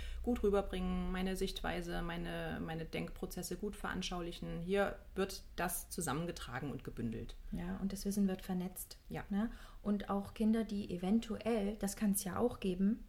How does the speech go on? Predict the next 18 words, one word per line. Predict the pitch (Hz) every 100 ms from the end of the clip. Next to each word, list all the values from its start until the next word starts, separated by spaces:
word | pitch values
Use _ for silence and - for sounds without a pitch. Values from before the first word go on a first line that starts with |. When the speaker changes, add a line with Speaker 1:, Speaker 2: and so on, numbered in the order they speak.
| - -
Speaker 2:
in | 196
der | 190
Ich-Phase | 233 - 202 196 190 208 240 262 - - - - - - - - - - - - -
nicht | 175 -
weitergekommen | 180 240 196 - 160
sind. | 165 - 180 - - -
Speaker 1:
Mhm. | 185 170 185
Speaker 2:
Ne? | 190 247 - -
Einfach | 190 196 220 - - - - - - - - -
aus | - 208 -
einem | 214
inhaltlichen | - 240 226 208 202 208 208 214 214
Grund | 208 208
oder | 190 185
aus | 196
einem | 202 196 196
prozessbezogenen | - 196 220 - 214 - 214 202 196
Grund, | 202 - 202 214